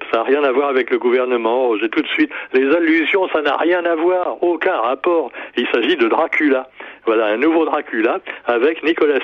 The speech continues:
Cage. Nicolas Cage, je, je prononce à l'anglaise, hein. C'est comme puf et pouf, euh,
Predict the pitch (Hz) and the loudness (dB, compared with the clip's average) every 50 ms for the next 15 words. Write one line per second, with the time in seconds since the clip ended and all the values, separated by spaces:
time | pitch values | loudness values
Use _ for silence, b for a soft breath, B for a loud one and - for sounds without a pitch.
0 | - - - 160 147 - 311 - 165 - B B B B B _ - 113 - - | -4 -2 0 0 0 0 2 0 -2 -2 B B B B B _ -4 -2 0 2
1 | 117 101 98 - - - - 143 160 - - 95 104 110 101 - - - 104 101 | 2 2 2 0 -2 0 0 0 0 0 -2 0 0 2 2 0 0 0 0 0
2 | 117 117 - 113 101 95 95 101 104 131 156 143 110 - 87 - B B B B | 0 0 2 4 4 4 2 2 0 0 0 0 0 -2 -4 -6 B B B B
3 | B - - - - 107 98 95 - - 139 139 135 - 120 107 - - - 156 | B -12 -6 -4 -2 -4 -4 -4 -2 0 0 0 2 2 0 0 0 0 0 0
4 | 156 - - 120 104 92 92 92 | 0 2 2 2 2 2 2 0